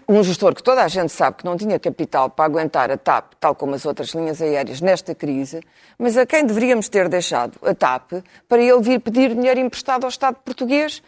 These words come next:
sendo que o Estado português ia garantir os empréstimos todos, mas depois não ia ter poder nenhum na administração da tap.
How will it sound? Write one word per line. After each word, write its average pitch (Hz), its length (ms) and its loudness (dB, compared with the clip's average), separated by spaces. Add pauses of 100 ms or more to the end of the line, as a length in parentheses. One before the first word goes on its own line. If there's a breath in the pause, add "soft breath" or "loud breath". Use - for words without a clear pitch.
(220 soft breath)
sendo 277 260 2
que 269 80 -6
o 262 40 -4
Estado 269 260 0
português 233 460 0
ia 175 180 2
garantir 214 600 2
os 165 160 -4
empréstimos 185 640 -2
todos, 247 280 0
mas 233 180 -4
depois 196 260 -4
não 202 120 -4
ia 170 120 -4
ter 175 140 -4
poder 165 340 -2
nenhum 170 200 -4
na 165 100 -2
administração 139 600 -8
da 110 80 -10
tap. - 220 -18